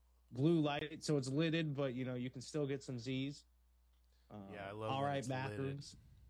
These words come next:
Speaker 1: You know, you're right there on the beach, so you wake up to the waves, go to sleep with the waves. It's nice.
Speaker 2: Yeah, that shit's lidded, you know?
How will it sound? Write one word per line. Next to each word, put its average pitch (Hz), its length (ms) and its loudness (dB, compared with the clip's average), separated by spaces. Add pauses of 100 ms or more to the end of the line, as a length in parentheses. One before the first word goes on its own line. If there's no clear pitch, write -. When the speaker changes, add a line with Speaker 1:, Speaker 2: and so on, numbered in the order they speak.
(320)
Speaker 1:
You 123 140 -2
know, 110 200 -2
you're 131 160 2
right 139 240 0
there 151 180 4
on 143 60 2
the 135 60 2
beach, 127 260 0
so - 140 -2
you 127 140 2
wake 131 260 2
up 139 160 0
to 135 80 -6
the 127 60 -2
waves, 123 440 -2
go 120 120 -4
to 120 100 -4
sleep 131 340 -4
with 120 140 -6
the 123 60 -6
waves. 113 460 -4 (960)
It's - 100 -14
nice. 131 480 -6 (300)
Speaker 2:
Yeah, 110 180 -8 (380)
that 110 100 -10
shit's - 340 -10
lidded, 107 360 -6 (800)
you 98 140 -8
know? 101 200 -4